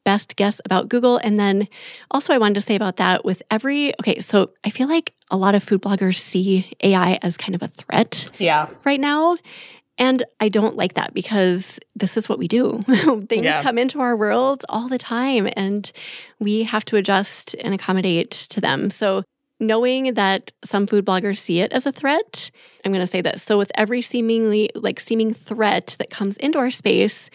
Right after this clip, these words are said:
Speaker 1: we as food bloggers become smarter, we come, become stronger. We always figure out a way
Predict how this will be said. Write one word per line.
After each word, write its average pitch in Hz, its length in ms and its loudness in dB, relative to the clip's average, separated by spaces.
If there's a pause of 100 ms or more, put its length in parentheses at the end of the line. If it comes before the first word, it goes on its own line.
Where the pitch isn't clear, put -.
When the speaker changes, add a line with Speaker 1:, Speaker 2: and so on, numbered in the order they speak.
(540)
Speaker 1:
we 240 280 2
as 220 120 -2
food 240 160 2
bloggers 208 400 2
become - 480 -2 (140)
smarter, 269 580 0
we 240 120 2
come, 214 200 -2 (180)
become - 340 -2
stronger. 240 640 -2 (580)
We 226 240 0
always 226 600 2
figure 196 260 0
out 185 140 2
a 196 40 2
way 190 440 2